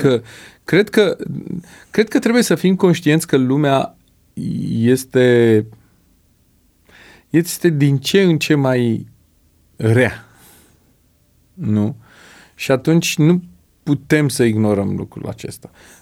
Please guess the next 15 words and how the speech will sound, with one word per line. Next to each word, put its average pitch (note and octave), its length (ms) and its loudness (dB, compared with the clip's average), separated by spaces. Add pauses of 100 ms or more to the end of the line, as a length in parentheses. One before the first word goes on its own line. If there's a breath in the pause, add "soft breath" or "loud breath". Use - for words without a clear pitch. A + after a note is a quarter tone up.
Cazuri D3 400 2
extreme, A#2+ 400 0
violența, A#2 760 2 (420)
nu? A#2 200 -6
Când A2+ 220 -2
vorbim A2+ 280 2
despre A#2 440 0 (600 soft breath)
bărbați B2 420 0
și C3+ 80 -4
femei A#2+ 360 0
care A#2 300 2
sunt A#2+ 280 0
bătuți A#2 540 -2
sau A2 140 -2
bătute. B2 560 -2